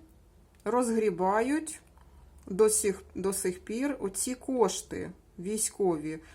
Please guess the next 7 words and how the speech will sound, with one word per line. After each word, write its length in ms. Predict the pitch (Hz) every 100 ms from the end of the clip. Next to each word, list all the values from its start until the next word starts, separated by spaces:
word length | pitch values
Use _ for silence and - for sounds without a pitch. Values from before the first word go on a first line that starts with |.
| -
для 200 | 196 226
свого 560 | 220 196 196 196 233 277
задоволення. 840 | 220 202 226 220 208 165 160 156
Він 360 | 160 196 277 330
це 240 | - 196
має 380 | 185 220 254 208
закінчити. 1000 | 185 196 254 254 - - 175 - 175 185